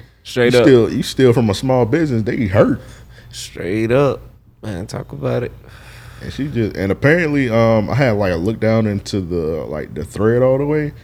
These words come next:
Speaker 1: Mm-hmm.
Speaker 2: Of course you get, man. That's why sometimes Twitter get on my nerves. Of course, it was people on the late, the thief side. Some say, "Oh, this is racist." So, like, nigga.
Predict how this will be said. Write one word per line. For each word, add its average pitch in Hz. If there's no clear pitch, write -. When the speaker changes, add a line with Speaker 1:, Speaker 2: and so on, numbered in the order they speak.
Speaker 1:
Mm-hmm. 117
Speaker 2:
Of 101
course 104
you 92
get, 87
man. 82
That's 127
why 127
sometimes 107
Twitter 101
get 90
on 87
my 90
nerves. 101
Of 87
course, 120
it 107
was 98
people 104
on 92
the 80
late, 90
the 90
thief 104
side. 76
Some 92
say, 82
"Oh, 98
this 117
is 64
racist." 85
So, -
like, 82
nigga. 151